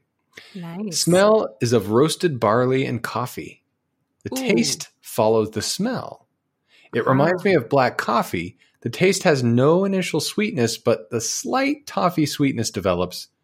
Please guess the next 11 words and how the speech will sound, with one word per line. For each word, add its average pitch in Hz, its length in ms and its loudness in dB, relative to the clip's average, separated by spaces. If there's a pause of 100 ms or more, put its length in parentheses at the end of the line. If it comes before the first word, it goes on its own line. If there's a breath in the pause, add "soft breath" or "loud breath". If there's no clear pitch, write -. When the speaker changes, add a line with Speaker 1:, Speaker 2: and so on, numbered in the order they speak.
(400)
Speaker 2:
Nice 156 280 2
maltiness. 175 760 2 (480)
There's 180 180 -4
no 339 120 4
Speaker 1:
Mm. 226 120 0
Speaker 2:
real 185 200 0
bitterness, 147 560 4
especially - 540 0
no 127 160 6
lingering 113 540 2
bitterness. 78 640 -6